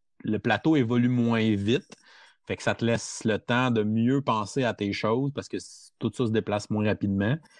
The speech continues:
Euh, fait que je pense qu'il est plus optimal à deux pour ça. Euh, puis évidemment, si tu joues avec des gens qui sont très, très lents à, à réfléchir, à prendre des décisions, euh, t'as pas fini de jouer à Five Tribe avec eux autres, là, ça va être pénible.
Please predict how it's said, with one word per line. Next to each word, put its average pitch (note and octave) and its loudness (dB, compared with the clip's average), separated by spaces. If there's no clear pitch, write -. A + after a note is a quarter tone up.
Euh, F#2+ 2
fait G2 0
que - -10
je - -12
pense C#3 0
qu'il G#2 -2
est - -4
plus B2+ 2
optimal A#2 0
à G#2 0
deux A2+ 0
pour - -6
ça. B2+ -2
Euh, F#2+ -2
puis A#2 0
évidemment, G#2+ 0
si - -8
tu - -16
joues A#2 0
avec G#2+ -2
des G#2 2
gens A#2 0
qui - -10
sont F#2+ -2
très, - -4
très A2 -2
lents G#2 0
à, G2 -4
à - -2
réfléchir, A#2+ 0
à A#2 2
prendre A2+ -4
des A2+ 0
décisions, A2+ -2
euh, E2+ -6
t'as G2 -4
pas B2+ -2
fini B2 0
de A2+ 0
jouer A2 2
à G#2+ 2
Five G2+ 0
Tribe A#2 -2
avec G#2 -4
eux F#2+ -2
autres, A2 -4
là, A2+ -6
ça - -8
va F2+ -4
être - -10
pénible. A#2 0